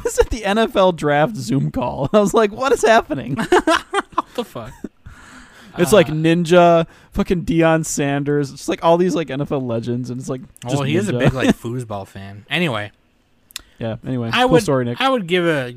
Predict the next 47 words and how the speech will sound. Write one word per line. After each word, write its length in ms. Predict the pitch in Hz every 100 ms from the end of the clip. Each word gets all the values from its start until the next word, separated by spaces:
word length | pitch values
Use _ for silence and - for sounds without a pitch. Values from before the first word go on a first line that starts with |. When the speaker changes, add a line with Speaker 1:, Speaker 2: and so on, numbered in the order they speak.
| 127 143
Speaker 2:
I 100 | 180
would 120 | 156
give 160 | 127
it 60 | 113
a 60 | 107
watch. 320 | 104 107 -
I 80 | 156
don't 140 | 123
know. 80 | 113
I, 320 | 135 156 147 _
I, 200 | 143 190 143 -
I'm, 220 | 175 214
I 80 | 190
might 380 | 226 247 135 127
do 160 | 135 139
exactly 360 | 117 117 -
what 120 | 110
Danny 280 | 98 104 104
Speaker 1:
If 80 | 170
Speaker 2:
said. 80 | 233
Speaker 1:
you 80 | 226
like 240 | 226 247
romance 560 | 175 190 185 147 143 -
and 100 | 135
drama, 460 | 131 147 123 113 123
like, 180 | 139
definitely 500 | 117 151 151 131 127
watch 320 | 120 127 131 113
it. 60 |
It's 100 | 110
right 160 | 113 123
up 120 | 110
your 100 | 107
alley, 240 | 113 104
Speaker 2:
I 60 | 160
might 240 | 226 208
do 100 | 160
the 80 | 135
Speaker 1:
probably. 180 | 117 107
Speaker 2:
ninja. 280 | 104 113 127 -
I 60 | 135
might 160 | 139
wait 260 | 107 110 104
and 120 | 110
do 80 | 107
the 80 | 104
ninja. 380 | 104 104 110